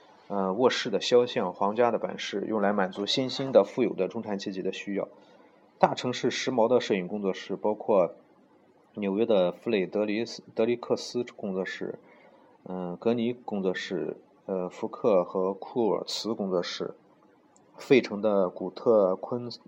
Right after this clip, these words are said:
昆斯特工作室，巴尔的摩的巴克拉奇工作室，在拍摄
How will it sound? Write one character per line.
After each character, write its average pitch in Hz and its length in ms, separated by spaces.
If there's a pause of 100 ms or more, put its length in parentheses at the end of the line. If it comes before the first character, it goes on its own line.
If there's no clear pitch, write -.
(140)
昆 127 160
斯 - 120
特 101 360 (200)
工 98 160
作 90 140
室， - 280 (760)
巴 131 100
尔 101 160
的 117 140
摩 95 180
的 101 380 (640)
巴 131 100
克 127 140
拉 120 160
奇 - 260
工 104 160
作 87 160
室， - 380 (100)
在 104 140
拍 117 180
摄 98 260